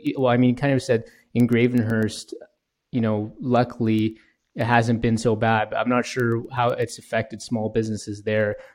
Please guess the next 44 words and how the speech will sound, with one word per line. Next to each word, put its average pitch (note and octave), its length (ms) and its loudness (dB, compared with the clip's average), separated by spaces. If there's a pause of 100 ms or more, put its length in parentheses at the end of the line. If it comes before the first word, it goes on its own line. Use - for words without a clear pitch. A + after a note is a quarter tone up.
But A#2+ 120 4
I A#2+ 40 4
can A#2+ 140 2
tell D#3+ 200 4
you, A#2+ 280 4
I A2+ 80 -4
mean, A2+ 380 0
certainly C#3 380 4
in A2+ 100 -2
Edmonton, A#2 460 4
I G#2+ 80 0
don't B2 260 4
expect - 580 -2 (420)
that A2+ 160 -2
there A#2+ 100 4
will A2+ 80 2
be A2+ 120 2
a A2 80 4
lot A2+ 340 4
of, A2+ 240 2
you A2 80 -12
know, G#2 340 -8 (140)
coffee A2+ 380 2
shops A2 360 0
and G#2+ 120 -2
restaurants G#2+ 600 -2
that A2 140 2
are G#2+ 80 0
gonna A2+ 220 2
be G#2+ 100 -2
reopening. G#2+ 720 0 (260)
And B2+ 100 2
I C#3 40 6
remember C3 440 6
certain A2+ 280 -2
businesses A2 520 -2
just - 220 -10
starting A#2 440 0
before G#2+ 340 -2
the G#2 100 -2
pandemic. G#2+ 600 -4
Like, A2 140 -4
it C3+ 100 0
is B2+ 160 0